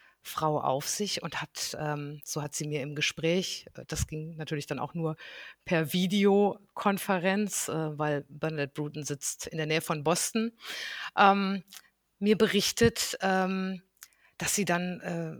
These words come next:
ja, wirklich tief gegraben hat und geforscht hat. Ich fand das sehr, sehr spannend. Ähm, das ging wirklich über Inschriften auf alten Gräbern. Ähm, das waren so die Haupt-, das war so die Hauptquelle. Dann natürlich,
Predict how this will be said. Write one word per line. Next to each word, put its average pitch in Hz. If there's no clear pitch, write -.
ja, 160
wirklich -
tief -
gegraben 190
hat 175
und 165
geforscht -
hat. 151
Ich 160
fand -
das 190
sehr, 180
sehr 170
spannend. 165
Ähm, 165
das -
ging 185
wirklich 175
über 175
Inschriften 220
auf -
alten 190
Gräbern. 156
Ähm, 160
das -
waren 175
so 165
die 156
Haupt-, 170
das 170
war 170
so 165
die 156
Hauptquelle. 170
Dann 160
natürlich, 165